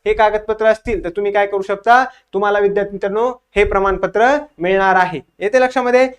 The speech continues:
कास्ट सर्टिफिकेट हे मिळणार आहे. तुम्ही जे आपले सरकार, सरकार पोर्टल आहे त्यावरून विद्यार्थी मित्रांनो हे डॉक्युमेंट्स अपलोड करून देखील काय करू शकता, हे तुमचं प्रमाणपत्र मिळवू शकता. तुम्हाला आपले सरकार,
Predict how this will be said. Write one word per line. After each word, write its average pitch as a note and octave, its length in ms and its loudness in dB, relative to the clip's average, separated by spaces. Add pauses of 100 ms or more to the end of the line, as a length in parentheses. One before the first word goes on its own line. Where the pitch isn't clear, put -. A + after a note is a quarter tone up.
(120)
कास्ट G#3 220 2
सर्टिफिकेट G#3 500 2
हे A#3 140 2 (300)
मिळणार G3+ 340 4
आहे. F#3+ 400 2 (200)
तुम्ही A#3+ 240 -2
जे A3 120 2
आपले A3+ 380 0
सरकार, A3+ 340 0 (180)
सरकार G#3+ 280 2
पोर्टल A3+ 400 0
आहे A3 200 0 (320)
त्यावरून A3 320 4
विद्यार्थी A3 360 -4
मित्रांनो A3 480 0 (220)
हे G#3 100 4
डॉक्युमेंट्स A3+ 600 0
अपलोड A3+ 340 0
करून A3+ 300 -2
देखील B3+ 340 -2 (240)
काय F#3+ 120 2
करू G#3 160 -2
शकता, A3+ 420 2 (300)
हे G#3 140 0
तुमचं G#3+ 200 0
प्रमाणपत्र G#3 680 2 (160)
मिळवू G#3+ 260 4
शकता. A3+ 420 2 (340)
तुम्हाला G#3+ 260 4
आपले A3 420 0
सरकार, A3 420 0